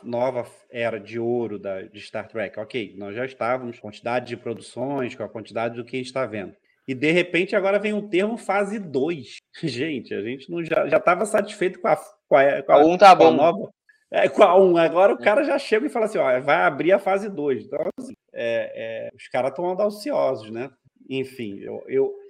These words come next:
Speaker 1: eu, eu acho que continua sendo a, a, a fase ouro, fase dois, enfim, Vingadores vem aí. <laughs> Mas, assim, a gente tá, cara, assim, o cara, e o, o que saiu, assim, vamos lá, séries confirmadas,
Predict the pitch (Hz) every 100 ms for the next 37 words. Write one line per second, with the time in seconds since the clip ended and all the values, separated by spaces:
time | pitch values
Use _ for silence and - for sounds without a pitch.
0 | _ _ 135 127 123 - 135 127 127 151
1 | 180 - 190 - 196 - 139 170 175 147
2 | 135 127 120 110 107 - - 107 - 117
3 | 113 117 117 139 175 294 - - 143 120
4 | 123 113 143 156 127 - 113 104 123 127
5 | 117 113 139 117 123 120 123 202 - _
6 | _ - 208 - 170 143 139 143 147 127
7 | 123 160 233 208 208 180 202 294 311 254
8 | 123 107 107 131 110 104 101 131 120 -
9 | - _ _ - - 381 359 - - _
10 | 147 - 208 208 196 147 110 98 117 110
11 | 131 123 80 _ _ _ - 139 127 113
12 | - - 127 123 110 156